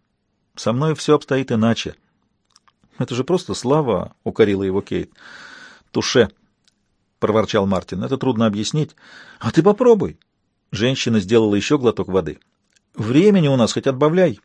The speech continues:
Грей снова закашлялся. "Надо вывести тебя на свежий воздух", — сказала Кейт. "Воздух тут ни при чём".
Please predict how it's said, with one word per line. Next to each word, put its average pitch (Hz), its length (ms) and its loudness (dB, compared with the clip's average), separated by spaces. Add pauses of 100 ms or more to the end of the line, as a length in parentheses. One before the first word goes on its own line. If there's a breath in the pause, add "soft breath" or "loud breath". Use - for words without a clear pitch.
(680)
Грей 107 320 2
снова 127 360 0
закашлялся. 98 720 -2 (840 loud breath)
"Надо 113 400 0
вывести 143 460 -4
тебя 117 220 -2
на 147 100 -2
свежий 139 300 -2
воздух", — 95 380 -4
сказала 95 340 -2
Кейт. 80 280 -8 (1300)
"Воздух 131 640 -2
тут 135 160 -10
ни 123 80 -4
при 113 140 -4
чём". 139 360 0